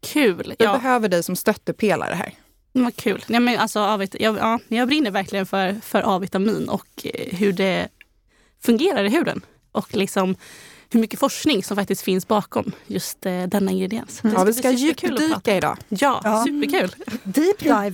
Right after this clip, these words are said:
Speaker 3: men programpunkten This or That. Jag vet att du har lyssnat på oss förut och du slipper inte undan.
Speaker 2: Nej, nej, nej.
Speaker 3: Vi känner dig rätt bra.
Speaker 1: Yes.
Speaker 3: Men... Eh, alla gör inte det. Lyssnarna kanske vill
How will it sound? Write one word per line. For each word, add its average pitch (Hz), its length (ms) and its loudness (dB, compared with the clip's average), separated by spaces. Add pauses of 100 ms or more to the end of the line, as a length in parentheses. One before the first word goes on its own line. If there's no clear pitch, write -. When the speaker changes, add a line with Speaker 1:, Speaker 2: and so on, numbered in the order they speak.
Speaker 3:
men 320 380 2 (640)
programpunkten 196 720 0
This 180 200 -2
or 180 120 0
That. 214 280 2
Jag 202 160 0
vet 254 240 2
att 240 100 0
du 240 60 0
har 226 60 2
lyssnat 220 360 -2
på 214 80 2
oss 202 120 -2
förut 202 500 0 (480)
och 233 240 2
du 220 160 0
slipper 214 300 -4
inte 214 240 -2
undan. 233 580 0
Speaker 2:
Nej, 214 220 2
nej, 247 200 2
nej. 226 240 0
Speaker 3:
Vi 320 240 0
känner 302 340 0
dig 247 300 0
rätt 214 260 -2
bra. 190 300 -2 (160)
Speaker 1:
Yes. - 480 -6 (140)
Speaker 3:
Men... 233 440 2
Eh, 233 220 0 (560)
alla 403 220 2 (120)
gör 403 100 0
inte 403 180 0
det. - 220 2
Lyssnarna 339 600 2
kanske 370 220 0
vill 359 160 2